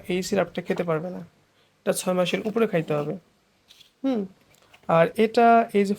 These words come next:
Flugal, এই সিরাপটা হচ্ছে, আহ, লক্ষণ তো বললামই, যদি পুরো শরীরে, আহ, উঠছে, হাতের এদিকে উঠছে বা, আহ, যখন আপনি,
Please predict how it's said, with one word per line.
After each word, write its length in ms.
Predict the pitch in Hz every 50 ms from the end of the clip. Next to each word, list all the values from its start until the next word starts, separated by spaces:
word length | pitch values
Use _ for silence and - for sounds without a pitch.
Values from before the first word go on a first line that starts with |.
| -
Flugal, 420 | 254 247 240 208 185 170 170 170 185 196
এই 120 | 208 208
সিরাপটা 500 | 208 - - 220 214 208 208 - - 214
হচ্ছে, 640 | 208 214 214 214 - - 233 220 220 220 220 214 208 - -
আহ, 380 | 185 175 170 170 170 170 175
লক্ষণ 340 | 190 208 208 - - 220 202
তো 80 | 208 190
বললামই, 360 | 185 196 185 175 165 165 160
যদি 400 | 165 175 175 - 190 190 180 180 - _ _ _ _ _ - - _ _ _ - - _ _
পুরো 160 | - 202 196 185
শরীরে, 500 | - - 208 202 202 196 202 202 208 202 -
আহ, 320 | 185 175 170 170 180 196 202
উঠছে, 360 | 214 196 175 - - - -
হাতের 400 | 170 - - 175 170 - 208 202
এদিকে 300 | 190 190 196 190 - 202
উঠছে 260 | 190 185 - - -
বা, 120 | 185 185 175 180 - _ - -
আহ, 100 | 190 180
যখন 240 | 175 185 185 185 196
আপনি, 260 | 180 185 208 202 196